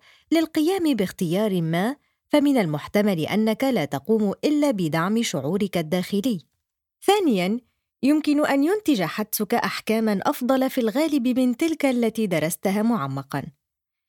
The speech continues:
ذلك أنه يتجاوز المعلومات التي لا علاقة لها بالموضوع ويركز فقط على العوامل الرئيسية.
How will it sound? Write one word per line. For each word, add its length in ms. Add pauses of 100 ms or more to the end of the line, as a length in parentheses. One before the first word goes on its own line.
(180)
ذلك 340
أنه 400
يتجاوز 560
المعلومات 640
التي 360
لا 80
علاقة 680
لها 320
بالموضوع 720 (300)
ويركز 580
فقط 440
على 240
العوامل 560
الرئيسية. 800